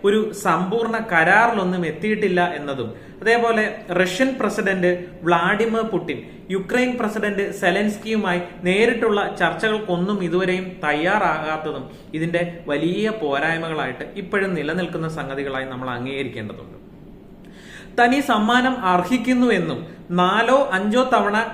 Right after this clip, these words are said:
തനിക്കിത് ലഭിക്കേണ്ടതായിരുന്നു എന്നുമൊക്കെയാണ് മുൻ, ആ, സമ്മാന ജേതാക്കളുമായി താരതമ്യം ചെയ്തുകൊണ്ട് അദ്ദേഹം ഇങ്ങനെ ആവർത്തിച്ച് ആവർത്തിച്ച് ഓരോ തവണയും പരസ്യ പ്രസ്താവനകൾ നടത്തിക്കൊണ്ടിരിക്കുന്നത് നമ്മളത് കാണുന്ന കാഴ്ചകളുമാണ്.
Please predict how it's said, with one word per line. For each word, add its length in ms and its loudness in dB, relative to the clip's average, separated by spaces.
തനിക്കിത് 420 0
ലഭിക്കേണ്ടതായിരുന്നു 1000 4
എന്നുമൊക്കെയാണ് 640 -2
മുൻ, 280 0
ആ, 440 0
സമ്മാന 460 0
ജേതാക്കളുമായി 640 0
താരതമ്യം 580 0
ചെയ്തുകൊണ്ട് 420 -4
അദ്ദേഹം 400 -2
ഇങ്ങനെ 380 -8
ആവർത്തിച്ച് 600 -2
ആവർത്തിച്ച് 600 -2
ഓരോ 380 4
തവണയും 300 -2
പരസ്യ 360 0
പ്രസ്താവനകൾ 640 -6
നടത്തിക്കൊണ്ടിരിക്കുന്നത് 880 -8
നമ്മളത് 400 -2
കാണുന്ന 360 0
കാഴ്ചകളുമാണ്. 600 -4